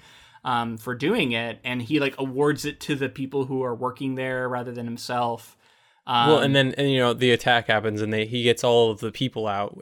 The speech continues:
Speaker 2: wh-, which is very important to show his
Speaker 1: Yeah, he
Speaker 2: character.
Speaker 1: then, he then saves them. Yeah, and then it shows the
Speaker 2: Yeah.
Speaker 1: strength of the worm as it's, like, swallowing them. It's also said, and correct me if I'm wrong, but it's like, if you don't,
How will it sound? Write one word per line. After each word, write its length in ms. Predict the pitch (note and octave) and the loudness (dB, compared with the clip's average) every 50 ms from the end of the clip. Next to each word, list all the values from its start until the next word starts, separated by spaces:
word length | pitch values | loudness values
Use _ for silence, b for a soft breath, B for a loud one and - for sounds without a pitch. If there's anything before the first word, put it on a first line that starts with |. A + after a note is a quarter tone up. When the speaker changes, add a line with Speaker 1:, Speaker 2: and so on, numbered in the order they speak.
| - - | -14 -10
Speaker 2:
wh-, 100 | - - | -6 -4
which 200 | B2 A#2+ A2 - | -4 -4 -4 -6
is 80 | A#2 G#2+ | -6 -2
very 260 | G2 - A#2+ A#2 A2 | 2 4 6 6 6
important 360 | G#2+ G#2 - A#2 A2+ A2 G#2+ | 4 0 0 -2 -2 -2 -2
to 40 | G#2 | -6
show 160 | - - - | -6 -4 -4
his 120 | A2 G#2+ - | -4 -2 0
Speaker 1:
Yeah, 200 | - D#3 D3 A#2+ G#2+ | 2 4 4 4 2
he 80 | B2 C3 | 0 -2
Speaker 2:
character. 40 | |
Speaker 1:
then, 220 | C#3 C#3+ C#3+ C#3 C3+ | -2 -2 -2 -2 -4
he 160 | B2+ A2+ B2 | -8 -12 -14
then 380 | A2+ A2+ B2 B2+ C#3 D#3+ F3 D#3 | -14 -6 0 2 2 2 2 0
saves 380 | - - C#3 C#3 C3+ B2 - | 2 4 6 6 6 4 0
them. 340 | - C3 B2+ C3 C3 C3+ C#3+ | -6 -6 -4 -4 -4 -4 -4
Yeah, 220 | D3 C#3+ C3 B2 A2+ | -4 -4 -4 -2 -2
and 160 | - C3+ C#3+ | -2 0 2
then 80 | D3 C#3+ | 2 2
it 100 | C#3 - | 2 2
shows 340 | - - E3 E3+ E3 D3 C#3+ | 2 4 4 4 4 2 2
the 80 | D3+ | 2
Speaker 2:
Yeah. 40 | C#3 | 2
Speaker 1:
strength 400 | G#2 G#2 G#2+ B2+ C3 C#3+ D#3+ D3+ | 2 2 2 4 4 6 4 4
of 120 | D#3 C3+ B2+ | 0 -2 -2
the 100 | B2 A2+ | -2 -4
worm 420 | A2 B2+ C3+ D#3 D3+ C#3+ C#3 C3+ | 0 0 2 2 4 4 2 2
as 100 | B2 A2+ | 0 -2
it's, 200 | C3 B2 A#2 - | -4 -6 -6 -4
like, 260 | A#2+ A2 G#2+ A2 G#2+ | -2 0 0 -2 -2
swallowing 640 | - - - C3+ A2+ A#2 B2 B2+ B2+ B2+ B2 B2 B2 | -4 -6 -4 0 2 4 4 4 4 2 0 0 -2
them. 160 | A#2+ B2 B2 B B B B B | -2 -2 -4 B B B B B
It's 100 | B - C#3 | B -4 0
also 320 | D#3 A3 - - E4+ C#4 | 0 0 2 2 2 0
said, 480 | C4 - - - - - E3 E3 D#3+ D#3 | 0 0 -2 -2 2 6 6 6 6 4
and 340 | D3+ C#3 D3+ D3 C3 C3+ C3+ | 2 -2 -4 -4 -4 -6 -2
correct 240 | - F3+ G#3 G3+ | 0 2 2 2
me 80 | - E3+ | 4 4
if 60 | C#3+ | 4
I'm 160 | C3 B2+ C#3 | 4 4 6
wrong, 240 | D3+ D#3 D3 C#3+ C#3 | 6 8 8 6 6
but 80 | C3 B2+ | 2 0
it's 160 | B2+ A#2+ - | -2 -2 0
like, 180 | C#3+ C#3 C3+ - | 0 0 0 0
if 140 | D3 C3 | -4 -4
you 120 | C#3 D3+ D#3 | -2 -2 0
don't, 360 | - D3+ D#3 F3 G3 F3+ - | 4 4 4 4 2 0 -4